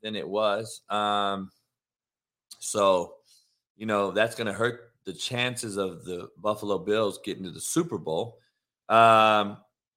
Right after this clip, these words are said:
October twenty-second, all right, not too long ago, the day before the Panthers home game against the Bucks, thirty-one-year-old defensive end Henry Anderson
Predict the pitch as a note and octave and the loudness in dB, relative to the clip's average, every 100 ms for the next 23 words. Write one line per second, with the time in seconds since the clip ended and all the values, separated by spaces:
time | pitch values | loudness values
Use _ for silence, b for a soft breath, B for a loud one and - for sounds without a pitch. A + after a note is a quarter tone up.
0 | - - B2+ C#3 - C4 A#3 - A3 F#3+ | -20 0 2 2 6 8 8 6 4 4
1 | - - F3 - - - _ G2 G#2+ A#2+ | 2 4 4 4 -12 -14 _ 2 4 4
2 | A#2+ - A#2 D3 - F3+ E3 E3 D#3+ D3 | 2 -4 2 2 0 -2 6 6 6 0
3 | D#3 D3 - - _ _ - G2 B2 C3+ | 2 2 0 -12 _ _ -12 0 2 2
4 | B2 C#3+ B2 - - C#3 B2+ A#2+ A#2 C#3 | -2 -2 -2 -4 -2 -2 -2 -8 -4 -4
5 | C#3 B2+ C3 A#2 B2 B2+ - G2+ E2 - | -4 -4 -6 -4 -6 -6 -4 -6 -2 4
6 | C#3+ - - - - _ - C#3+ C#3+ C3+ | 4 4 -6 -14 -14 _ -2 2 2 2
7 | C#3 C#3 C3+ C3 B2+ B2 B2 B2 B2 A2 | 0 0 0 2 2 2 -4 -6 -8 -6
8 | G#2+ A#2 G#2+ G#2+ _ _ - D3 C3+ A#2+ | -2 -2 -2 -8 _ _ -6 -4 -2 -6
9 | - A#2+ B2+ A#2 - G#2+ F#2 | -4 -4 -2 -6 -8 -8 -10